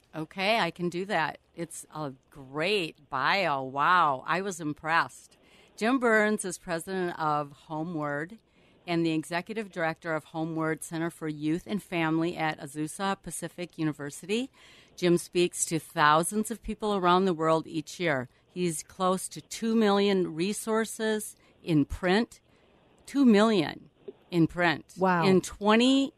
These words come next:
Speaker 1: languages.
Speaker 2: Wow.
Speaker 1: He primarily writes and speaks on the values of Homeward, which are strong marriages, confident parents, empowered kids, and healthy leaders. Some of his most popular books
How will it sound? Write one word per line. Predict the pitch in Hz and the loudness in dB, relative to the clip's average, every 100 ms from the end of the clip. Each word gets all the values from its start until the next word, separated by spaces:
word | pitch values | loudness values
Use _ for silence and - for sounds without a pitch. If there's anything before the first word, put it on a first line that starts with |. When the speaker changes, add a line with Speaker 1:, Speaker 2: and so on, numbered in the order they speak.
| - | -16
Speaker 1:
languages. | 170 160 165 180 160 - 143 - - | -6 0 0 0 -2 -6 -10 -10 -10
Speaker 2:
Wow. | - - - - | -8 -6 -8 -8
Speaker 1:
He | - | -6
primarily | 226 233 285 277 254 247 247 247 | 2 6 8 10 8 6 4 2
writes | 190 185 196 196 - | 4 6 6 2 -4
and | 185 202 | 0 0
speaks | - 190 - 202 | 0 -4 -2 0
on | |
the | 190 | 0
values | 165 156 165 185 180 | 4 4 4 2 2
of | 160 143 | -2 -2
Homeward, | 156 170 180 190 214 240 _ _ _ _ _ _ _ - - | -2 2 4 2 2 0 _ _ _ _ _ _ _ -16 -10
which | - 180 - | -2 -2 4
are | 175 160 | 6 4
strong | - - 175 180 233 | 2 2 6 8 6
marriages, | 208 175 165 185 202 214 - - - - - - | 6 6 4 2 0 -2 -8 -10 -20 -20 -20 -16
confident | - 196 196 202 254 294 - | 4 6 6 4 2 2 2
parents, | 190 160 156 180 - - - - - | 2 2 2 0 -2 -6 -6 -8 0
empowered | 175 - 185 180 233 262 247 | 0 4 6 8 8 4 0
kids, | - 175 160 165 175 - - - - - | -4 2 2 0 -4 -4 -6 -12 -18 0
and | 185 180 | 4 6
healthy | 185 170 175 | 6 4 0
leaders. | 165 165 165 147 147 - - - - - - - - - - | -2 -2 -2 -4 -8 -10 -12 -12 -18 -20 -20 -20 -20 -20 -4
Some | - 233 247 | 6 6 6
of | 226 | 2
his | 214 180 | 2 2
most | 180 175 165 - | 0 0 -2 -2
popular | 202 208 240 240 226 | 4 4 2 0 0
books | 175 180 - | 0 -2 -4